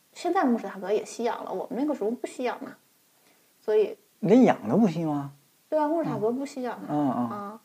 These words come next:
Speaker 2: 嗯。
Speaker 1: 所以后面才难熬嘛，尤其
Speaker 2: 嗯。啊，我以为说马纳斯鲁呢。
Speaker 1: 马纳斯鲁吸。
Speaker 2: 嗯。
Speaker 1: 马纳斯鲁就八千米吸氧。
Speaker 2: 八千米很少有不吸的吧？
Speaker 1: 对，
Speaker 2: 嗯。
Speaker 1: 就八千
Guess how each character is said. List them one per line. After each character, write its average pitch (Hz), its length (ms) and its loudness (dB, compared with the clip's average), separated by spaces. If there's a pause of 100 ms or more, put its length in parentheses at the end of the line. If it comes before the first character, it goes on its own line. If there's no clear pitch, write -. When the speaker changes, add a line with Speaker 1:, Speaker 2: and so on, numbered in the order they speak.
(140)
Speaker 2:
嗯。 120 180 -10 (140)
Speaker 1:
所 - 480 -4
以 294 60 2
后 285 160 0
面 202 160 -2
才 202 140 -12
难 190 140 -8
熬 196 280 -8
嘛， 202 180 -14 (120)
尤 220 120 -6
其 247 340 0 (200)
Speaker 2:
嗯。 123 80 4
啊， 117 40 6
我 127 160 6
以 208 120 6
为 160 40 4
说 202 140 4
马 - 160 4
纳 151 140 2
斯 185 180 -2
鲁 233 140 0 (180)
呢。 104 160 -16 (320)
Speaker 1:
马 233 140 -2
纳 254 120 2
斯 349 100 2
鲁 415 140 6
吸。 214 300 -4 (120)
Speaker 2:
嗯。 240 300 -2
Speaker 1:
马 269 140 4
纳 285 160 2
斯 359 140 0
鲁 269 120 4
就 294 140 2
八 370 160 0
千 427 40 0 (140)
米 240 120 0
吸 - 160 -4
氧。 233 80 8
Speaker 2:
八 226 40 6
千 277 140 8
米 190 140 8
很 - 200 4
少 240 120 6
有 143 80 4
不 120 200 0
吸 127 280 2
的 120 100 4
吧？ - 340 2 (160)
Speaker 1:
对， 233 300 2
Speaker 2:
嗯。 127 260 4
Speaker 1:
就 339 140 -2
八 440 120 6
千 494 100 2